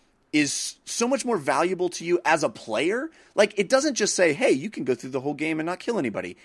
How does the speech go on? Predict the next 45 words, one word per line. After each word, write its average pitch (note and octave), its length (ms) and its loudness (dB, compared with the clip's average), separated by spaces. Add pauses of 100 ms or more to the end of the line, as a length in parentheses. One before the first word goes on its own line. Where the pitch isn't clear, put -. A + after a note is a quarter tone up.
It F3 120 0
says, G#3+ 300 4 (180)
Hey, C#4+ 140 4
if E3 100 4
you - 60 4
don't B3 120 2
kill A3 200 -2
some D#3 120 -4
people, D3 240 -2
you F3 200 -2
actually A#3+ 260 -2
get E3 260 -4
stuff - 320 -2
for F#2 320 -6
it, G#2+ 140 -4 (180)
and E3+ 120 -4
the - 20 -2
stuff B3+ 280 -2
is F3+ 120 4
amazing C#3 560 0
and A2 220 -4
good, G#2 340 0 (220)
and F3 160 2
the F3 80 6
risk F#3+ 500 -2 (400)
of, D#3 480 8 (720)
uh, C#3 100 -10
you F3 120 -2
know, E3+ 120 2 (100)
o-, D#3 160 2
o-, E3 200 4
of D3 320 0
having F#3 320 2
to D#3 80 2
go F3 260 8
in E3 260 2
and C3 220 -4
get E3 160 2
specific C#3 540 -4
guys B2 420 4
and A2+ 160 -8
yank C#3 320 -2
them B2 140 -2
out, A#2 360 2
and A2+ 180 -4